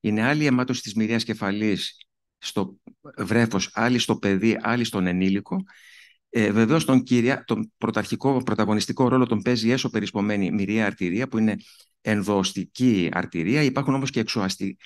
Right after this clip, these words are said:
εξωοστικά αγκία που συμμετέχουν και αυτό να ξέρουμε ότι είναι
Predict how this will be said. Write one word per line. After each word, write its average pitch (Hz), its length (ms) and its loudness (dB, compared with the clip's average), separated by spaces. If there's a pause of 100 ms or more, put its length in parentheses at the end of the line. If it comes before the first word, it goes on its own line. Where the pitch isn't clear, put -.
(200)
εξωοστικά 101 640 0
αγκία 101 440 0
που 117 80 -4
συμμετέχουν 107 680 -2 (440)
και 127 440 0 (400)
αυτό 135 360 -2
να 151 100 4
ξέρουμε 147 360 2
ότι 147 160 0
είναι 147 260 -2